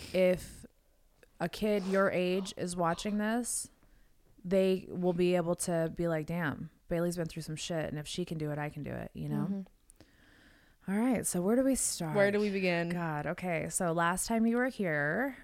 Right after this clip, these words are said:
Speaker 2: Oh,
Speaker 1: um,
Speaker 2: God.
Speaker 1: ten. <laughs> Let's go back to ten.
Speaker 2: Let's go back five and a half years.
Speaker 1: Yeah, so, like, for the past five and a half years, in your own words, what would you describe? Like, how would you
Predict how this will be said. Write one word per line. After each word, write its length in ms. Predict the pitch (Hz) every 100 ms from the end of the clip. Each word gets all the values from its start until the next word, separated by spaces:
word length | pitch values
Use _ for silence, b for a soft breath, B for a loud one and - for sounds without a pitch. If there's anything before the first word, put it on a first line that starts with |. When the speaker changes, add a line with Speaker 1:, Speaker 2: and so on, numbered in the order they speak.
| -
Speaker 2:
Oh, 60 | 180
Speaker 1:
um, 640 | 180 170 165 160 165 170
Speaker 2:
God. 100 | 254 b b -
Speaker 1:
ten. 400 | 180 160 156 143 -
<laughs> 180 | 175 -
Let's 180 | 175 -
go 180 | - 226
back 220 | 214 220
to 60 | 196
ten. 400 | 214 185 170 175
Speaker 2:
Let's 200 | - -
go 80 | 277
back 160 | 233
five 200 | - 165
and 100 | 165
a 40 | 165
half 160 | 160
years. 360 | 160 165 190 -
Speaker 1:
Yeah, 260 | 214 214 196
so, 120 | 226
like, 200 | 233 233
for 60 | 214
the 120 | 220
past 340 | 233 254 254
five 220 | 269 254
and 80 | 254
a 40 | 240
half 220 | 233 214
years, 380 | 185 180 175 190
in 220 | - 170
your 280 | 170 170 170
own 180 | 170
words, 300 | 160 151 156
what 180 | 160 156
would 180 | 156 156
you 360 | 156 151 147 143
describe? 640 | 147 143 - - 117 110
Like, 200 | 123 131
how 240 | 151 156 147
would 160 | 156
you 460 | 156 147 143 143